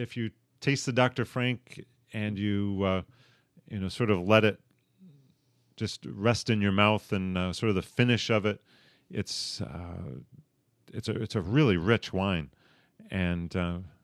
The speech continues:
and, and having older grapes is, is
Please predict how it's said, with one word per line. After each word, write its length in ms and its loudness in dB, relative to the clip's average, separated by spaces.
and, 240 -6
and 220 -8
having 360 4
older 320 8
grapes 540 0
is, 260 -4
is 220 -8